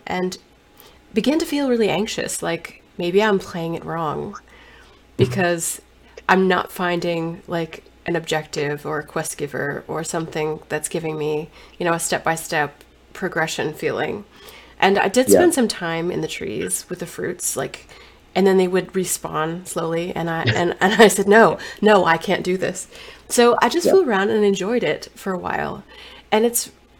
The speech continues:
Speaker 1: it's a really interesting concept that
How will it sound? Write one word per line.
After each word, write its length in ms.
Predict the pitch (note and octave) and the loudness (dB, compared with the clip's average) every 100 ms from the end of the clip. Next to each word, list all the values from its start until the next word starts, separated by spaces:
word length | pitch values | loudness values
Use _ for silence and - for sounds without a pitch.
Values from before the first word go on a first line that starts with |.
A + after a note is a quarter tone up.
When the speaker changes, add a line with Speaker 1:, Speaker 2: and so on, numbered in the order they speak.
| - | -6
Speaker 1:
it's 160 | G3+ | -2
a 60 | A#3 | 0
really 480 | G#3+ B3+ D4+ C#4 - - _ _ _ _ _ _ | 0 0 0 -4 -6 -16 _ _ _ _ _ _
interesting 460 | A#3 A#3 A#3 A3+ G3+ | 4 4 2 2 0
concept 560 | G3 G3+ F#3+ F3+ F3 - | 2 0 -2 -6 -10 -4
that 440 | F3+ F3+ - - | -2 -2 -4 -10